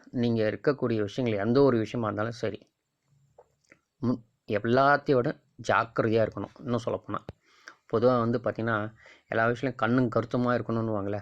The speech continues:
நீங்க வேலை செய்ற இடமா இருந்தாலும் சரி, நீங்க உங்களுடைய, உங்களுடைய ஓன் பிசினஸா இருந்தாலும் சரி, நீங்க அட்-, மத்தவங்களெல்லாம் நோட் பண்றதெல்லாம் கூட வந்து பாத்தீங்கன்னா, அந்த அளவுக்கு வந்து ரொம்ப ஜாக்கிரதையா எல்லாரையும் வந்து ரொம்ப உன்னிப்பா நல்லா எல்லாரையும் வாட்ச் பண்ணணும்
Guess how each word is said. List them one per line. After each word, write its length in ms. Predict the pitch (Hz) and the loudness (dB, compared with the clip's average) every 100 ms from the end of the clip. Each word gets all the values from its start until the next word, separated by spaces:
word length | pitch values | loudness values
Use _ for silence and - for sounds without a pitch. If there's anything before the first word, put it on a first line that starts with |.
| - | -10
நீங்க 220 | - 107 | -6 0
வேலை 160 | 104 113 | 2 2
செய்ற 160 | 117 107 | 2 0
இடமா 240 | 104 117 | 2 2
இருந்தாலும் 300 | 110 104 101 | 0 -2 -4
சரி, 200 | - 104 104 _ _ - | -6 -8 -10 _ _ -12
நீங்க 240 | 104 107 104 110 113 _ _ _ _ - - | -8 -4 -4 -6 -10 _ _ _ _ -20 -20
உங்களுடைய, 360 | _ 113 110 104 98 113 | _ 0 2 0 -2 -8
உங்களுடைய 400 | - 120 131 127 120 | -2 2 4 4 4
ஓன் 180 | 127 135 | 4 2
பிசினஸா 420 | 120 117 117 113 | 0 -4 -4 -2
இருந்தாலும் 340 | 101 98 107 | -2 -2 -4
சரி, 200 | 104 101 - _ _ _ _ _ _ | -6 -8 -8 _ _ _ _ _ _
நீங்க 220 | 113 113 104 104 107 | -6 -4 -4 -6 -8
அட்-, 220 | - - - | -10 -16 -6
மத்தவங்களெல்லாம் 600 | 110 104 123 120 123 131 | -6 -2 0 2 2 0
நோட் 180 | 123 123 | -2 -2
பண்றதெல்லாம் 480 | 113 110 107 107 | -2 0 0 0
கூட 120 | 107 135 | 0 0
வந்து 220 | 110 110 | 0 -2
பாத்தீங்கன்னா, 360 | 113 113 117 - | -4 -6 -6 -6
அந்த 200 | 107 107 | -2 2
அளவுக்கு 280 | 113 127 117 | 2 0 -4
வந்து 160 | 107 | -2
ரொம்ப 220 | 113 104 | -2 -2
ஜாக்கிரதையா 500 | 113 107 104 110 113 | -2 -2 -2 -2 -4
எல்லாரையும் 460 | 110 104 107 117 110 | -6 -2 -2 -2 -4
வந்து 180 | 107 120 - _ - - _ - | -4 -6 -10 _ -20 -20 _ -2
ரொம்ப 180 | 113 113 | 0 0
உன்னிப்பா 360 | 110 110 117 | 0 -2 0
நல்லா 240 | 107 101 110 | -2 0 0
எல்லாரையும் 420 | 107 104 110 113 | 0 0 0 0
வாட்ச் 200 | 107 107 | 0 -2
பண்ணணும் 320 | - 101 98 | -4 -4 -6